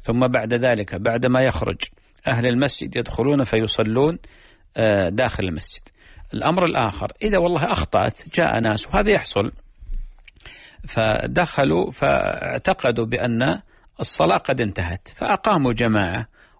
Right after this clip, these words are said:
وأتم ب-، بهؤلاء عدد ك-، أتم بهذا الشخص عدد كبير متزامنين مع الإمام ال-، الراتب اللي في المصلى أو في المسجد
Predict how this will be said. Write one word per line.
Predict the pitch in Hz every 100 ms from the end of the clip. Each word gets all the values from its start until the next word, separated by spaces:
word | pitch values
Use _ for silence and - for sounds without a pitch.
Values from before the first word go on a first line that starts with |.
| -
وأتم | - - 185 131 107
ب-، | 110 95 82
بهؤلاء | 101 113 107 110 92
عدد | - 113 101
ك-، | - 101
أتم | - - 135 101
بهذا | 104 104 101
الشخص | - 107 -
عدد | 123 104 -
كبير | 107 101 107 160 - - - - _ _ _ -
متزامنين | - 123 120 - 127 143 139 147 160 170
مع | 135 113
الإمام | 123 123 120 107 98 - -
ال-، | 104 95 98
الراتب | 98 117 110 127 107 143 180 _ _ _ _ _ -
اللي | 101 101
في | 104 87
المصلى | 98 101 - 123 107
أو | 87
في | -
المسجد | 104 135 - 190